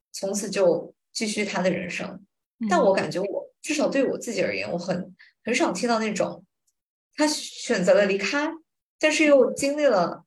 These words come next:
Speaker 1: 很多很多事情过后，他又选择了回来。就是这，这一种，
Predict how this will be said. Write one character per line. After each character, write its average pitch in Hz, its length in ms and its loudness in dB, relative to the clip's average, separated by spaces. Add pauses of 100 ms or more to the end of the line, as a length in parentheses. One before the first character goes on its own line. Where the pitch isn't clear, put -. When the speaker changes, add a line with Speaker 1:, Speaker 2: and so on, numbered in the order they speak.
(260)
Speaker 1:
很 185 80 -6
多 240 100 0
很 269 80 -2
多 202 80 -4
事 269 160 -2
情 220 120 -4
过 226 100 -2
后， 240 80 -4
他 311 80 0
又 302 60 0
选 233 160 -8
择 185 100 2
了 196 80 0
回 170 240 -4
来。 - 300 -4 (800)
就 330 120 4
是 320 100 4
这， 330 260 0
这 359 220 4
一 247 40 2
种， 180 340 -2